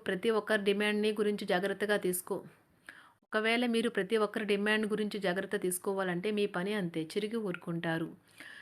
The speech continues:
మీ స్నేహితుడిని బహుకాలం తర్వాత కలవబోతున్నారు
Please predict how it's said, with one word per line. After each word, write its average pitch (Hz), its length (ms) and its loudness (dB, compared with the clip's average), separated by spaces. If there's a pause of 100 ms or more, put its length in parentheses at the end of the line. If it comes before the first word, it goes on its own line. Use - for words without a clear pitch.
(140)
మీ 220 140 0
స్నేహితుడిని 226 680 2
బహుకాలం 208 580 2
తర్వాత 202 460 2
కలవబోతున్నారు 196 840 0